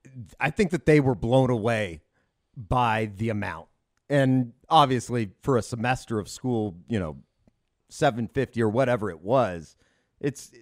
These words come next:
it's insane almost. And I think that goes back to what we talked about on the podcast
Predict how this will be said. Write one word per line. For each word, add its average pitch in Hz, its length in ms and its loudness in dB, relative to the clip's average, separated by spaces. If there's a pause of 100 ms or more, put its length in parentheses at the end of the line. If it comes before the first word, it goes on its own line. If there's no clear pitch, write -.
(140)
it's 160 200 -4
insane 170 540 0
almost. 87 360 -8
And 139 100 -2
I 143 100 4
think 151 200 -6
that 143 80 2
goes 139 180 0
back 117 200 -2
to 123 120 -4
what 120 180 0
we 110 60 -6
talked 110 180 0
about 107 160 -2
on 104 80 -4
the 95 80 -8
podcast 104 480 -4